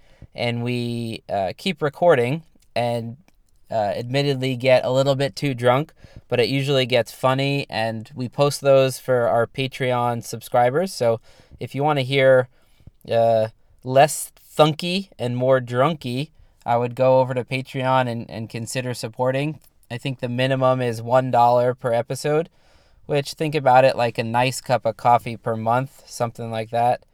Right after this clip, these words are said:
Um, and it also, just to support us, we love doing this. Uh, we wanna continue to do it. It's not free. It costs some money. Um, this is our first episode where we have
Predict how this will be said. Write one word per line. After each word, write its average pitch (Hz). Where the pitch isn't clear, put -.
Um, 117
and 143
it -
also, 135
just -
to 131
support 127
us, 139
we 127
love 123
doing 127
this. 131
Uh, 117
we 113
wanna 117
continue 143
to 143
do 143
it. 147
It's -
not 127
free. 143
It 127
costs 123
some 135
money. 143
Um, 120
this 147
is 139
our 127
first 139
episode 135
where 123
we 120
have 123